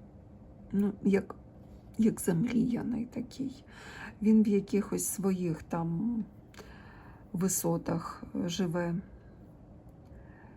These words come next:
І до вас нібито і непогане ставлення, але так, щоб от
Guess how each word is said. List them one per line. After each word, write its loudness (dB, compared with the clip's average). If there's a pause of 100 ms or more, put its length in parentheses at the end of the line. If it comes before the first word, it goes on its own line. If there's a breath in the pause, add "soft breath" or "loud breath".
(640 loud breath)
І 4 (2500 loud breath)
до 2
вас 2
нібито 4
і 8
непогане 4
ставлення, 0
але -2
так, -2
щоб -4 (800 loud breath)
от 2